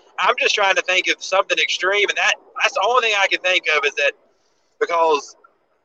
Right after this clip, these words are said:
all you have to do is get called. Yeah, well, except Conor Benn's kinda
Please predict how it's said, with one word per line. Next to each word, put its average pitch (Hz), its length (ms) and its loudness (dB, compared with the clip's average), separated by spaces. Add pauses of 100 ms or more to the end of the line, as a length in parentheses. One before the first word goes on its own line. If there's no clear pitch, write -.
(560)
all 254 160 4
you 285 120 0
have 220 260 0
to 180 80 -2
do 196 160 2
is 160 80 -2
get 175 220 -2
called. 160 360 2 (1000)
Yeah, 151 80 0
well, 143 120 2
except 139 220 -2
Conor 147 280 2
Benn's 147 240 0
kinda 135 240 0